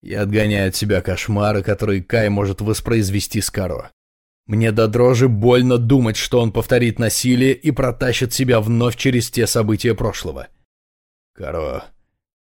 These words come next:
или Кай, я снова окажусь между ними и перед выбором, кого защищать. Это несправедливо. Кай мой брат, Каро моя любовь. Почему я должен выбирать кого-то из них? Черт побери!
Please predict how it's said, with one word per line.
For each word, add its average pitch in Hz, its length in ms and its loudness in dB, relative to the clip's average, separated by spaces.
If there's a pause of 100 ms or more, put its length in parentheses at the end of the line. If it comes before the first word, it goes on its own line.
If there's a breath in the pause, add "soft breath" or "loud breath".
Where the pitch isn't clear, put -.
(120)
или - 120 -20
Кай, 104 520 0 (600)
я - 180 -10
снова 117 360 2
окажусь 113 460 0
между 107 320 0
ними 113 260 2
и 104 80 0
перед 110 300 0
выбором, 98 420 0
кого 104 380 -2
защищать. 98 720 -4 (640)
Это - 180 -12
несправедливо. 104 840 -2 (440)
Кай 104 240 0
мой 87 220 -2
брат, 101 400 -4 (320)
Каро 107 320 0
моя 104 240 0
любовь. 98 420 -2 (640)
Почему 135 520 2
я 95 140 0
должен 107 380 0
выбирать 110 460 0
кого-то 107 400 0
из 107 200 0
них? - 360 -6 (100)
Черт - 580 -4
побери! 143 540 2